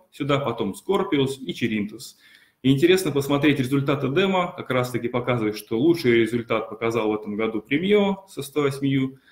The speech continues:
центнерами за гектар, потом, э, Скорпиус девяносто восемь и Черинтус девяносто пять. То есть стопроцентное попадание, для нас это было удивительно, но это работает.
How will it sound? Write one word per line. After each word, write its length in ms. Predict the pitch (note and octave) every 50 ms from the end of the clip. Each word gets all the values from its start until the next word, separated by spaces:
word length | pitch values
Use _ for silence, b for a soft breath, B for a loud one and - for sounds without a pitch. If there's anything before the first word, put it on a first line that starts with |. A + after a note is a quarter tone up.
| b b b
центнерами 440 | - - C3+ B2 B2 B2+ A#2+ A#2 A2+
за 120 | A2+ A2+
гектар, 540 | A2 A#2 A2+ - - B2 A2+ A2+ A2 - -
потом, 520 | - B2+ - C#3 B2 A#2 A2 G#2+ - - _ _ _ _ -
э, 260 | A#2 A2+ A2 G#2+ G#2+
Скорпиус 540 | - - A3 A3 A3 G#3+ E3+ D#3 D3 C#3+ B2+
девяносто 360 | C3 C3+ C#3 C3+ C3+ - C3
восемь 360 | B2+ C3 B2+ B2+ B2+ B2+ -
и 60 | G3+
Черинтус 360 | G3 - B2+ A2+ G#2 - G#2
девяносто 300 | - A2+ G#2+ G2+ - -
пять. 360 | - - A#2+ G#2+ G#2 - - _
То 320 | _ _ _ _ _ -
есть 80 | A2+ -
стопроцентное 720 | - - - G#3 G3+ F#3+ D#3 C#3+ - D#3 C#3+ C3 C3+ B2
попадание, 800 | A#2 - - - B2+ B2+ D#3+ F3 F#3 F3+ E3 D#3+ D#3 D3 D3+ B B B B -
для 80 | A2+
нас 220 | A#2 C3+ C#3+ C3+ C#3
это 120 | B2 C#3
было 140 | A2 B2 A#2+
удивительно, 920 | A#2+ A#2 A2+ A#2 C3 E3+ F3+ E3+ D#3+ D3 C#3+ C#3+ C#3 C3+ B2+ C3 - - _ _ _ _ _
но 420 | - A2 A2 A#2+ C3+ C#3+ C#3+ C#3+ -
это 200 | C3+ C#3 C#3 C#3
работает. 600 | C3+ B2+ B2 A2+ G#2 G2+ - - - - - _